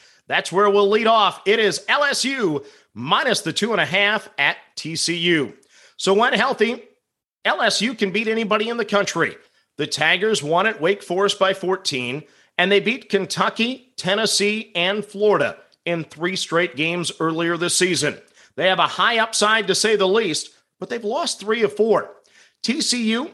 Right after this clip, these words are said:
had a good stretch come to an end on Tuesday, losing at home by twenty-three to Texas. Today should be much closer than that, but I'm gonna lay the two and a half with L S U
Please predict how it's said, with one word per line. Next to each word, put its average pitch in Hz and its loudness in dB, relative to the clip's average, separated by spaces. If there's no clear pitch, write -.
had 190 0
a 202 2
good 202 0
stretch 196 0
come 196 -2
to 202 4
an 202 2
end 190 0
on 170 2
Tuesday, 165 -2
losing 143 -2
at 170 -2
home 180 -2
by 180 0
twenty-three 175 -4
to 180 -2
Texas. 180 -2
Today 196 -2
should - -4
be 226 -4
much 220 0
closer 214 -2
than 247 0
that, 180 2
but 160 0
I'm 339 0
gonna 311 2
lay 285 2
the 233 -2
two 269 -4
and 247 -2
a 202 2
half 190 0
with 151 -6
L 262 0
S 240 2
U 139 -2